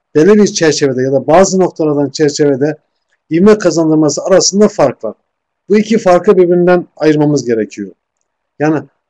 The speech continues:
bir rivayetin Hazreti Peygamber aidiyeti konusundaki yapılan değerlendirmeler ile Hazreti Peygamber'e ait olduğu ifade edilen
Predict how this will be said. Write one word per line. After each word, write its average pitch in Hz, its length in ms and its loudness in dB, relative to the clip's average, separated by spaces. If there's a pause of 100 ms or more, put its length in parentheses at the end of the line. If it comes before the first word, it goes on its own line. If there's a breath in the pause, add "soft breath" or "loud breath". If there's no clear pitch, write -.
(240)
bir 196 180 2
rivayetin 165 720 2 (280)
Hazreti 151 340 -4
Peygamber 165 540 2
aidiyeti 156 640 -2
konusundaki 147 720 -6
yapılan 156 400 -2
değerlendirmeler 143 920 2 (200)
ile 135 360 2 (1040)
Hazreti 190 280 -2
Peygamber'e 185 540 4
ait 160 420 0
olduğu 160 260 0
ifade 151 460 -2
edilen 139 420 2